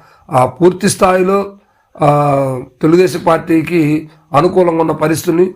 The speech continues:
పూర్తిగా వైసీపీ వైపు మార్చుకోవాలంటే కొంచెం కష్టతరమైన పరిస్థితి. వైసీపీ కూడా కష్టపడాల్సిన అవసరం ఉంది. కానీ నెల్లూరు జిల్లాలో, ఆ, ఈ నెల్లూరు పెద్దారెడ్లు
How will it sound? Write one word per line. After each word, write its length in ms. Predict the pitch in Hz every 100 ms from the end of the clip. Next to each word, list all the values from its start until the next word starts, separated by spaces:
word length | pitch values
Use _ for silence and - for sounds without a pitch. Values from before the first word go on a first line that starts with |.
| - _ _ _ -
పూర్తిగా 460 | 240 254 254 233
వైసీపీ 420 | 208 202 170 202 196
వైపు 220 | 185 185
మార్చుకోవాలంటే 720 | 160 165 - 156 156 151 175
కొంచెం 280 | 165 147 147
కష్టతరమైన 480 | 139 - 160 156 147
పరిస్థితి. 480 | 131 117 - 90 - 127
వైసీపీ 320 | 135 156 170
కూడా 140 | 165
కష్టపడాల్సిన 640 | 151 139 - 156 151 147 123
అవసరం 420 | 135 165 175 160
ఉంది. 380 | 180 170 175 - - _ _
కానీ 380 | - 214 240 196 - -
నెల్లూరు 340 | 143 170 247
జిల్లాలో, 500 | 208 226 214 214 247 240 - _ _ _ -
ఆ, 400 | 160 165 160 156 147 - -
ఈ 40 | 147
నెల్లూరు 360 | 143 156 196
పెద్దారెడ్లు 640 | 190 170 170 185 180 147